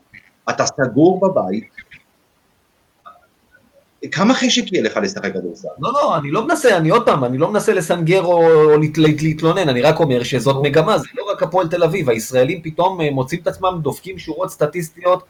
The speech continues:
Speaker 2: במחזור פתאום יש לך ארבעה שחקנים ישראלים שחוצים עשרים נקודות, מתי זה קרה פעם אחרונה בליגה נורמלית?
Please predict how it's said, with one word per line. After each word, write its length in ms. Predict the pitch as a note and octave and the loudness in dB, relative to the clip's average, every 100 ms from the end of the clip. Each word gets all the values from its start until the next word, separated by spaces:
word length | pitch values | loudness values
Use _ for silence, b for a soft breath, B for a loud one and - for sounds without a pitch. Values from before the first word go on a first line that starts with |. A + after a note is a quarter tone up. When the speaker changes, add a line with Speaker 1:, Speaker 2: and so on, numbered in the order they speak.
| _ _ _ _ _ _ _ _ _ _ _ _ _ | _ _ _ _ _ _ _ _ _ _ _ _ _
Speaker 2:
במחזור 580 | C#3 C#3 C3+ C#3+ A3 G#3 | 0 0 -2 0 0 2
פתאום 220 | G3 F3+ | -2 -2
יש 140 | F3+ | -2
לך 120 | F#3 E3+ | -2 2
ארבעה 380 | F#3 C3+ E3 | 2 4 2
שחקנים 420 | F#3+ F#3 G3 F#3 E3+ | 2 0 0 -2 -4
ישראלים 360 | E3 D#3 F3 | 0 0 0
שחוצים 440 | D#3+ D#3+ D#3 F3+ D#3 | -4 -2 -2 0 -2
עשרים 260 | D#3 E3+ | -2 -2
נקודות, 380 | D#3 D3 C#3+ C#3 | -2 0 0 0
מתי 220 | A2 D3+ | 2 2
זה 140 | E3 F#3 | 2 2
קרה 240 | F3+ F#3 | 4 4
פעם 220 | F#3+ F3 | 4 2
אחרונה 380 | E3+ E3 E3+ F3 | 0 0 0 2
בליגה 340 | E3 F3 E3+ | 2 2 2
נורמלית? 520 | E3 E3 G#3+ F3 F#2 | 2 2 0 0 -4